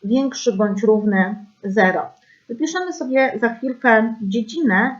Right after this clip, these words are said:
tego równania, tylko że w pierwszej kolejności zaznaczymy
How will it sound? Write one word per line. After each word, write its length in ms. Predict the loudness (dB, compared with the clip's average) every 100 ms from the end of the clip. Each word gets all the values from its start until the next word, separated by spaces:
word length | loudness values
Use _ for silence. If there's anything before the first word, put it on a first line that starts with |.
| -6
tego 260 | -4 0 0
równania, 600 | 2 0 0 -2 -2 -2
tylko 240 | -2 -4
że 120 | -4 -6
w 60 |
pierwszej 360 | -8 -6 -4 -2
kolejności 760 | 0 0 0 -2 -4 -2 -2 -4 -14 _ _ -4
zaznaczymy 1000 | 2 2 2 0 0 0 2 4 2